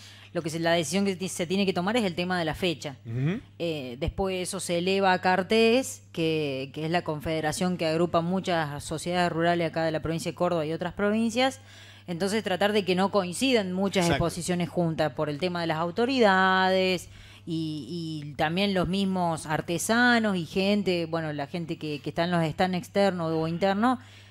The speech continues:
Speaker 1: que, que no, no se les junten muchas exposiciones porque la verdad que no es productivo para nadie.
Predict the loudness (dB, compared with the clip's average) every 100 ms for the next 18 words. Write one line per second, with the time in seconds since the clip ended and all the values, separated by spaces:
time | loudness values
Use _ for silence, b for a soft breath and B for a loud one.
0 | B -2 0 -2 -6 -6 -4 -6 -2 -2
1 | 0 -4 -4 -2 0 0 -2 -2 -2 -2
2 | -4 -4 -4 0 0 2 0 -2 0 2
3 | 2 0 -2 -6 -4 -4 -4 -6 -4 0
4 | 0 2 2 4 4 4 -2